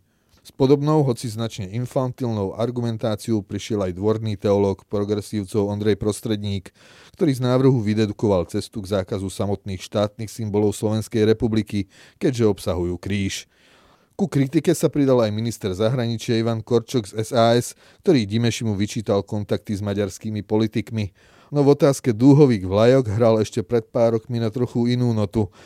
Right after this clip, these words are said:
keď z pozície veľvyslanca vo Washingtone za vlády Smeru kritizoval zahraničné ambasády na Slovensku, že sa dúhovými vlajkami vyzdobili počas takzvaného pochodu hrdosti. Napriek výhradám otvoril tento návrh dôležitý problém.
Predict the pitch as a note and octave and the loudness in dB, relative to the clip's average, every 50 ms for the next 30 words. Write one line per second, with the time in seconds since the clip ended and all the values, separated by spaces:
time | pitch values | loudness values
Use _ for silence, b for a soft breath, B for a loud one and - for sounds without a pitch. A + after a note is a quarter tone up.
0 | B B B B F3 C3 - - D3 C3+ A#2+ C3 A2+ - - A2+ G2 F2 F#2 A2 | B B B B -6 -6 -2 0 0 0 2 0 -2 -2 -2 -2 -2 0 2 2
1 | A#2 A#2+ A#2+ A2+ - C3 A2 G#2+ G#2 - G2+ F2+ F2+ F2+ G#2 A2 - - D3+ B2+ | 2 2 0 -2 -2 -2 -4 -2 -2 -2 -2 0 2 2 4 2 2 2 -2 -6
2 | A#2+ - - C3+ B2+ B2+ A#2 A2+ A2+ G#2 G#2+ G2+ G2 F#2+ F2+ - - A2+ A2 A#2 | -6 -4 -4 -2 -2 0 0 0 0 0 2 0 0 -2 -4 -6 -8 -4 -2 0
3 | A#2+ A#2+ A2+ - B B B B B - - D3+ E3 D3+ E3 D#3+ C#3 C3+ A#2+ A#2+ | 0 0 0 -2 B B B B B -2 2 2 2 2 0 0 2 4 4 4
4 | A2+ G#2 F#2+ A#2 A2+ B2+ B2+ A#2+ A2+ A2 - - A2+ G#2 G#2 G#2 G#2 G#2 G#2 - | 4 2 2 2 2 2 0 -2 -4 -4 -6 -6 -4 -4 -4 -2 -2 -2 -4 -2
5 | - A2 G2+ F#2 F#2 F2+ G2+ G#2+ G#2 - C#3 A2+ A2+ A2+ A2 - - - G#2+ G2 | -2 -2 -2 -2 -2 -4 -4 -6 -4 -2 -2 0 0 -2 -4 -6 -6 -6 -6 -6
6 | G2+ - - G2+ F2 E2+ A#2 A#2+ A#2 A#2+ A#2 A2 A2 G#2 G2+ F#2+ F2 F2+ G2+ G2+ | -6 -6 -6 -6 -2 0 2 4 4 4 4 2 2 0 -2 -4 -2 0 0 0
7 | G2+ - A2+ G2 F#2+ F2+ E2+ G2+ G2 G2 G2+ G#2 F#2+ G#2 G2+ G2+ F#2+ - G2+ - | 0 -2 -4 -4 -4 -4 -4 -4 -4 -2 -2 -2 0 0 -2 -2 -4 -6 -6 -6
8 | - G#2+ - - G2+ F#2+ F2 F2+ F#2+ F#2 F#2 F#2 F2+ F2+ - - G2 F#2 - - | -6 -8 -8 -6 -8 -8 -6 -6 -6 -4 -4 -4 -6 -6 -6 -6 -6 -4 -4 -4
9 | F#2+ F2+ G2 F2 F#2+ F#2 G2+ G2 G#2+ G#2 - - - G#2+ G2 F2 - _ _ _ | -4 -4 -4 -4 -4 -4 -2 -2 -2 -2 -4 -6 -8 -8 -8 -8 -10 _ _ _
10 | _ _ _ _ b b b b b b b b b b b b b b b b | _ _ _ _ b b b b b b b b b b b b b b b b
11 | b b b - F3 C#3 D3 C3+ A2+ G2+ A2+ C3 C3+ C#3+ D#3+ D#3 C#3+ D3 C#3+ C#3 | b b b -6 -4 0 0 0 2 2 4 4 6 6 4 4 4 2 2 2
12 | C3+ C3 - C#3 C3+ B2 B2 A2+ - B2 A2+ G#2+ - A2 G#2+ G#2+ G#2+ G#2 G#2 F#2 | 0 -2 0 0 0 2 0 0 0 -2 -4 -2 -4 -2 -2 -2 -2 -2 -4 -6
13 | F#2+ G2 G#2 G#2+ G#2 G#2 G2 G2+ F#2+ - G2+ F#2 - A2+ A2 G#2 A2 A2 G#2+ G2+ | -2 0 2 4 4 2 0 -4 -6 -6 -6 0 4 4 6 6 6 6 4 4
14 | G2 F#2+ | 0 -2